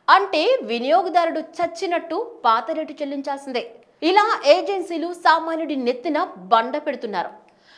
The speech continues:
ఏది ఏమైనా గ్యాస్ ధర పెంచినా తగ్గించినా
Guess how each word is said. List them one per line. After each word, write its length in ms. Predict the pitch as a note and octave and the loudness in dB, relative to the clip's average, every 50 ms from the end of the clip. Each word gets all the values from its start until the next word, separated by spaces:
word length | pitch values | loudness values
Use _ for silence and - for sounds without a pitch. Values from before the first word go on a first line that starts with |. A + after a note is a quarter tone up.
| _ - | _ -2
ఏది 280 | B3+ C#4+ D#4+ D#4+ D4+ D4 | 0 0 0 0 0 -2
ఏమైనా 760 | C4 C#4+ D4 E4 E4 E4 E4+ E4 D#4+ D#4+ C#4 G3+ F3 F3+ - - - G#3 | 0 0 2 2 4 2 2 2 2 2 2 0 -2 -6 -14 -18 -10 -2
గ్యాస్ 320 | G#3+ - C#4 - F#4+ - | 4 8 8 8 8 4
ధర 240 | A#3 B3+ C#4 C4+ B3 | 0 -2 -2 -2 -2
పెంచినా 800 | - - - B3 C4 D4 D4 D4 D4+ C4 C4 B3 A#3+ A#3 A3+ B3+ | -2 -2 0 0 0 0 -2 -4 -4 -2 -2 0 0 -2 -2 -6
తగ్గించినా 720 | A#3 - B3 A#3+ A3+ A3 D4+ D4+ C#4 C#4+ B3+ B3+ A#3 A#3 | -4 -2 -2 -2 -2 -2 -6 -6 -4 -2 0 2 2 2